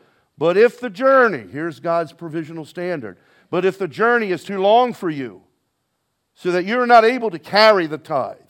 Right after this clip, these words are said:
that means you've really had a good year. And that means even your tithe is above your ability to transport. "You're unable to carry the tithe, or if the place where the Lord your God chooses to put his name is too far from you,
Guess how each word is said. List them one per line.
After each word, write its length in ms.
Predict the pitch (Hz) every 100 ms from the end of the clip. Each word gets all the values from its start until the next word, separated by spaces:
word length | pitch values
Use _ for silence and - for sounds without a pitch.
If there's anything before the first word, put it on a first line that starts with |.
| _ _ _ _ -
that 160 | 180
means 240 | 175 160 135
you've 180 | 180 139
really 260 | 175 135
had 140 | 123 92
a 60 |
good 220 | 82 107
year. 300 | 92 90 - _ _ _ _ _ _ _ _ _ _ _ _ -
And 100 | 160
that 140 | 190
means 240 | 170 160 139
even 220 | 180 175
your 120 | 170
tithe 480 | - 185 156 107 104
is 140 | 107
above 340 | 113 127 104 _ _ _ -
your 180 | 127 113
ability 580 | 107 143 120 87 92 _ _ _
to 80 | 113
transport. 680 | - 127 95 _ 107 92 _ _ _ _ _ _ -
"You're 160 | 165 208
unable 340 | 220 233 214
to 80 | 175
carry 400 | - 233 247 247
the 120 | 240
tithe, 460 | 190 156 139 143 139 _ _ _
or 220 | - 196 247
if 220 | 262 -
the 100 | 208
place 520 | - 254 254 196 -
where 140 | 202
the 120 | 185 180
Lord 420 | 170 208 220 180
your 220 | 202 208
God 320 | 175 170 160
chooses 540 | - 226 175 127 123 _ _ _ -
to 120 | 170
put 200 | - 220
his 260 | 214 202 180
name 400 | 233 208 160 165
is 160 | 156
too 160 | - 202
far 400 | - 240 277 277
from 260 | - 160 120
you, 360 | 104 92 165